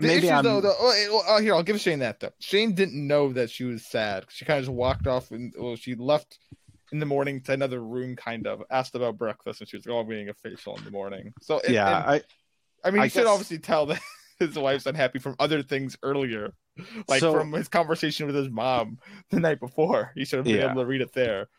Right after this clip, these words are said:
Speaker 2: But in
Speaker 1: Yeah.
Speaker 2: that moment, yeah, I, I don't, I don't blame him for
Speaker 1: So
Speaker 2: that.
Speaker 1: in, so in that moment, I'll, I'll grant you some rope on that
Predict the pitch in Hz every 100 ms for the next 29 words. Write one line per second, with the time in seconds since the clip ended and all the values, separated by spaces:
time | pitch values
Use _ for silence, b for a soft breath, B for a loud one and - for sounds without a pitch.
0 | _ _ - - 226 226 185 165 143 117
1 | - 117 117 - 127 95 123 113 110 104
2 | 104 - 190 175 185 180 135 170 196 240
3 | 226 143 127 120 123 135 131 - 143 123
4 | 135 151 175 131 156 143 - - 147 135
5 | 131 131 123 - _ _ _ _ - -
6 | 110 113 117 110 104 101 98 95 95 92
7 | 92